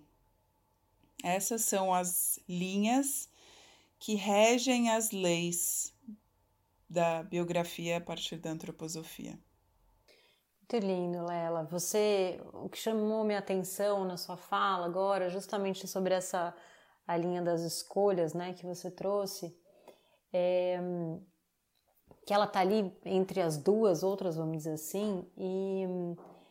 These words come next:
Speaker 2: o que me faz pensar de tudo isso que você trouxe é justamente assim, é,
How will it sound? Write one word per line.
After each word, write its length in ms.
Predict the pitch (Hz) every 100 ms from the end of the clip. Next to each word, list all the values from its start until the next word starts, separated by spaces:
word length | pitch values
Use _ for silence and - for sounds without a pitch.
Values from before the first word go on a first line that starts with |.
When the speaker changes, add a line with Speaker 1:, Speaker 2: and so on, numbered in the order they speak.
| _ _ -
Speaker 2:
o 80 |
que 120 | 190 214
me 140 | 220
faz 340 | 220 214 220
pensar 760 | 220 214 202 190 - 214 233 214
de 80 | 190
tudo 200 | 208 202
isso 160 | 202
que 80 | -
você 240 | 190 185 175
trouxe 540 | 196 214 233 220 214
é 60 | 196
justamente 520 | 226 240 233 226 240
assim, 440 | 233 - 208 196
é, 320 | - - -